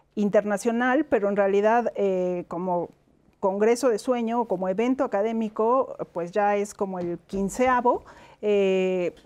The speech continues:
junto con, con la doctora Torres y otros especialistas de, del iner, fundamos hace algunos años la Academia Mexicana de Medicina del Dormir, justo con la intención de, eh, formar especialistas, fomentar,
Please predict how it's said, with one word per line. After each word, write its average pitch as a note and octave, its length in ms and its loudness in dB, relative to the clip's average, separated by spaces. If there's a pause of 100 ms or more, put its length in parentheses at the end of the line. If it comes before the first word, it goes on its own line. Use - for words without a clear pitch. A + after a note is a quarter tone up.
(340)
junto A#3 440 -2
con, G3 340 -2
con F#3+ 260 -2
la F#3 480 -2
doctora G#3+ 400 -2
Torres A3 400 -2
y G#3 40 0
otros G#3 280 -4
especialistas G3 920 -6
de, F#3+ 100 -2
del F3 400 -6
iner, G3+ 320 -6 (420)
fundamos G#3+ 500 -2
hace A3 140 0
algunos G#3+ 280 -2
años A3 280 -4
la G3+ 120 2
Academia G#3 460 -2
Mexicana G3+ 580 -6
de G3+ 80 -4
Medicina F#3 480 -6
del F#3+ 140 -4
Dormir, G3 260 -4
justo B3+ 300 -2
con A#3 140 -2
la G#3 100 -2
intención G#3 800 0 (440)
de, A#3 540 2
eh, F#3+ 520 0
formar A3+ 540 2
especialistas, A3+ 800 -2
fomentar, G#3+ 720 0